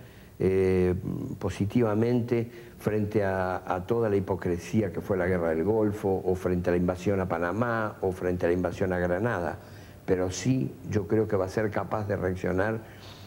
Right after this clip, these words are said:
y a lo mejor agresivamente, el día que pierda su confort, el día que le quiten esa religión. ¿Mm? Entonces, bueno, yo tengo un poco esperanzas en eso también,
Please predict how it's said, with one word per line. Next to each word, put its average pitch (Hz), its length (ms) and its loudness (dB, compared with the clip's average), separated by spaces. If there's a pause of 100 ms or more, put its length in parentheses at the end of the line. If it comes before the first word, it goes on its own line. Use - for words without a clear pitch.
(140)
y 107 80 4
a 98 60 2
lo 98 80 2
mejor 98 280 0
agresivamente, 107 960 0
el 98 200 2
día 110 280 2
que 98 100 0
pierda 90 440 0
su 90 140 -4
confort, - 520 -6 (380)
el 95 180 4
día 110 220 2
que 101 120 2
le 92 140 4
quiten 120 360 2
esa 85 180 -2
religión. 78 460 -4 (500)
¿Mm? - 1000 -8
Entonces, 165 280 2
bueno, 170 260 4 (720)
yo 139 160 2
tengo 147 180 2
un 110 100 0
poco 120 220 -2
esperanzas 104 580 0
en 95 120 2
eso 101 180 2
también, 117 380 0